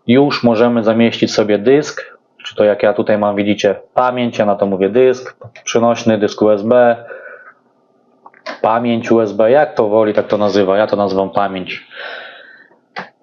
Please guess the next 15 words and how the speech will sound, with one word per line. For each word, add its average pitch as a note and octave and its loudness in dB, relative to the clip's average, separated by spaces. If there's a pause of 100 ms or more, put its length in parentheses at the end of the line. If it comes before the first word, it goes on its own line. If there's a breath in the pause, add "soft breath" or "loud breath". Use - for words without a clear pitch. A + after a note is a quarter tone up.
No D3 2
i B2 0
mamy, C3+ -2 (500 loud breath)
i A3+ 2
teraz D#3+ 0 (880 loud breath)
przechodzimy B2 0
na A#2+ 0
nasz A2 -2
dysk B2+ 0
naszego A#2 2
komputerka, B2+ 0
gdzie A2+ -4
mamy A2+ 0
naszego A2+ 0
Windowsa, C3+ 0